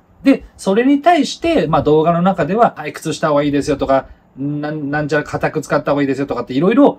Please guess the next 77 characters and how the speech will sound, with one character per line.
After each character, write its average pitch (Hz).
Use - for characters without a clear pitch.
ニ 147
ュ 147
ア 147
ン 151
ス -
的 175
に 302
お 139
伝 131
え 123
を 117
し -
て 127
る 117
っ 113
て -
い 92
う -
こ -
と 107
な -
ん -
で -
す -
よ 165
ね。 277
形 -
的 262
に 339
は 269
そ 185
の、 135
体 131
の 139
正 175
面 277
に 294
ク 196
ラ 160
ブ 123
が 117
常 277
に 233
あ 175
る 151
関 170
係 208
性 247
を 320
持 156
ち 262
な 320
が 339
ら 370
ス -
イ 190
ン 170
グ 139
し -
て 135
く 139
だ 131
さ 156
い 143
ね 254
っ 294
て -
い 285
う 262
こ 175
と -
な -
ん -
で -
す -
よ 220
ね。 339